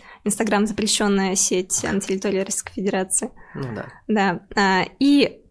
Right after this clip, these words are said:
Speaker 1: так как мы с тобой юристы, поэтому я сказала. <laughs> Вот. И я тогда разместила первый свой пост и попросила двадцать человек, чтобы меня репостнули. Меня ни один человек не отказал мне.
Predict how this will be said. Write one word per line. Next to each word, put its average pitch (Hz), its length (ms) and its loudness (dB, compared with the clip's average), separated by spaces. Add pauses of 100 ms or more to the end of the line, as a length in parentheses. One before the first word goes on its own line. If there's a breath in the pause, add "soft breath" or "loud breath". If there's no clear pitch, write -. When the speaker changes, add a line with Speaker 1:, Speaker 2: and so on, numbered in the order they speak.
(340)
Speaker 1:
так - 100 0
как 202 200 -2
мы 214 200 2
с - 80 -6
тобой 196 220 -6
юристы, 208 440 -2
поэтому 190 400 0
я 180 120 -4
сказала. 202 500 -2
<laughs> 214 60 0 (1600 loud breath)
Вот. 247 280 2 (380 loud breath)
И 277 640 4 (380)
я 277 180 2
тогда 269 260 2
разместила 269 480 0
первый 233 220 -2
свой 226 160 -2
пост 427 420 -2
и 269 100 -2
попросила 226 840 0
двадцать 233 400 2
человек, 226 460 0
чтобы - 220 -2
меня 254 260 2
репостнули. 202 600 -2 (220)
Меня 262 440 2 (220)
ни 269 140 2
один 277 260 4
человек 233 400 0
не 233 120 0
отказал 202 400 -2
мне. 277 200 0